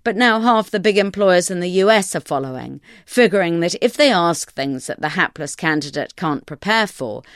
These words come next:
that the answers will somehow be more telling. The website Glassdoor dot com has composed a list of the daftest of all daft questions, with Goldman Sachs in the lead. It asks prospective bankers,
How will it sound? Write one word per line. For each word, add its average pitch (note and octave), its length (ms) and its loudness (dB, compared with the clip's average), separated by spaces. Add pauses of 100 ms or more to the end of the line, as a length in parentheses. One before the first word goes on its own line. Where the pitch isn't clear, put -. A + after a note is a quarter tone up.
(140)
that G#3+ 160 -4
the C#4+ 80 4
answers G#3+ 480 0
will D3+ 80 -2
somehow C#3+ 520 -2
be C#3 180 -6
more C3 240 -6
telling. C#3 580 -2 (960)
The A#3 80 2
website G#3+ 640 4
Glassdoor G3 680 2
dot - 280 -4
com C3+ 320 -6
has D#3 160 -10
composed G#3 500 0
a E3+ 60 0
list F3+ 480 2
of C#3 80 -8
the D#3+ 100 -2
daftest D#3+ 640 0
of D3+ 140 -4
all D3 240 0
daft C#3+ 400 -2
questions, C3 640 -4 (360)
with A#3+ 160 4
Goldman D#3+ 380 2
Sachs - 420 -4
in C3+ 120 -4
the C3+ 100 -6
lead. E3 520 2 (840)
It C4 160 2
asks F#3+ 460 2
prospective - 720 -4
bankers, D3 580 0